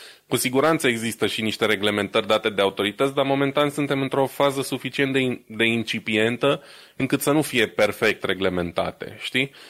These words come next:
Toate incidentele de genul ăsta și toate anchetele de genul ăsta, până la urmă, duc la un rezultat în favoarea noastră. Vor,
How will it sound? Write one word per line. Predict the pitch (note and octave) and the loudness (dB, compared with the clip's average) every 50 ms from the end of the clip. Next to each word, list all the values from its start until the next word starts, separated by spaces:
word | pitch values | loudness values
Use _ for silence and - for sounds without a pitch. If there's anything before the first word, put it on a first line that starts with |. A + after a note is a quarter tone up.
| - _ _ | -20 _ _
Toate | - C#3 C3+ C#3 - C#3+ | 2 2 2 2 2 0
incidentele | B2+ B2 - - A#2+ C3+ C3+ C3 - A#2 A#2+ | 0 0 0 -2 2 2 2 2 2 0 0
de | A#2+ A#2 A#2+ | 2 0 0
genul | A#2 B2 C3 B2 B2+ C3 | 2 2 2 2 2 2
ăsta | C#3 C3+ - C#3+ C3+ C3 C3 C3 B2 - | 0 0 0 0 2 2 2 2 0 -2
și | - - A2+ | -6 -10 -4
toate | - C3+ A#2+ - A#2 | -2 -2 0 2 0
anchetele | A2 A2 A2 - C#3+ C#3 - B2 A2 G#2+ | 0 0 0 0 -2 0 0 2 0 0
de | G#2 G2+ G#2 | 0 0 -2
genul | G2 A2 A2 A2+ B2+ | -2 0 -2 0 -2
ăsta, | C#3+ - D#3 | -2 -2 -2
până | C#3+ - - D3+ D3+ D3 | -4 -2 -2 0 0 2
la | C#3+ C#3+ | 2 2
urmă, | D3 D3+ D#3 D3 | 2 2 2 0
duc | D3 D#3 C#3+ - | 0 0 -2 0
la | D3 C#3 | 0 0
un | C3+ C#3 C#3 | 2 2 2
rezultat | C#3+ C3+ A#2+ C3+ B2+ - C#3+ C#3 C#3 | 2 0 -2 -2 -2 0 -2 0 0
în | - C3+ C3+ | -2 -4 0
favoarea | - C3+ C3+ C#3 C3+ C3 C3 C3 | 2 2 2 4 2 2 2 2
noastră. | C3+ B2+ G#2 F#2 - - - F#2+ F2 F2+ F2+ F#2+ F#2+ | 2 2 0 0 -2 -6 -4 -2 0 0 2 0 0
Vor, | F#2+ G2 G2 A2 A#2+ A#2+ B2 A#2 A#2 | -2 -4 0 2 2 2 2 0 -4